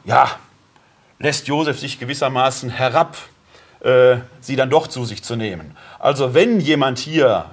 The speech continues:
im Vergleich Maria bei Lukas oder Josef hier in dieser Geschichte bei Matthäus die Wahl gehabt hätte, dann hätte eher Josef die Wahl gehabt.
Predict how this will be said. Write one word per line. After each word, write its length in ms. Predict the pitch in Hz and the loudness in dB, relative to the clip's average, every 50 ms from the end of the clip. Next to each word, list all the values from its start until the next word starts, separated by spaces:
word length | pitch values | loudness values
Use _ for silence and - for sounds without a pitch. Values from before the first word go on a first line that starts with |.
| - - | -14 -10
im 100 | - 135 | -10 -6
Vergleich 500 | - - 127 117 127 139 156 160 156 - | -2 -2 0 2 4 4 4 2 2 0
Maria 420 | 143 127 117 117 127 147 165 170 170 | -2 -2 -2 -2 0 2 4 4 4
bei 180 | 143 131 120 | 4 4 2
Lukas 580 | 113 117 127 131 131 165 175 196 202 - - - | 0 -2 -4 -6 -4 -4 -4 -4 -4 -6 -6 -6
oder 240 | 135 135 131 123 113 | -4 -2 0 0 0
Josef 560 | 107 104 123 135 156 156 151 143 120 - - | 0 -2 -2 -2 -2 -2 -2 -2 -4 -4 -6
hier 200 | 143 143 156 - | -6 -6 -6 -4
in 140 | 131 131 123 | -4 -8 -8
dieser 220 | 123 120 120 117 | -6 -4 -4 -4
Geschichte 400 | 113 110 - - 104 - - 131 | -4 -4 -8 -10 -12 -12 -8 -4
bei 100 | 123 120 | -4 -2
Matthäus 580 | 120 113 107 - 113 117 120 135 156 156 - - - - - - - - | -2 -2 -4 -2 -4 -2 -2 -2 -2 -4 -6 -12 -14 -20 -20 -20 -16 -12
die 120 | - 110 101 | -6 0 2
Wahl 180 | 110 131 156 | 4 4 4
gehabt 220 | 151 143 135 135 143 | 4 2 0 0 0
hätte, 180 | 139 139 - | -4 -4 -2
dann 140 | 120 117 120 | -4 -4 -4
hätte 200 | 135 135 - 131 | -4 -6 -6 -8
eher 420 | - - 127 127 127 127 127 120 127 - - - _ _ - | -6 -4 0 2 4 4 2 2 -2 -12 -20 -20 _ _ -10
Josef 580 | 101 110 127 143 - 117 101 92 - - - _ _ _ - | -6 -4 -2 -2 -2 -4 -6 -6 -8 -14 -16 _ _ _ -14
die 140 | 107 104 95 | -12 -8 -4
Wahl 260 | 98 90 82 78 76 - - - - | -2 -2 0 -2 -4 -6 -10 -14 -10
gehabt. 520 | - - 80 - 76 - - - - - | -6 -4 -2 -2 -4 -6 -6 -10 -12 -12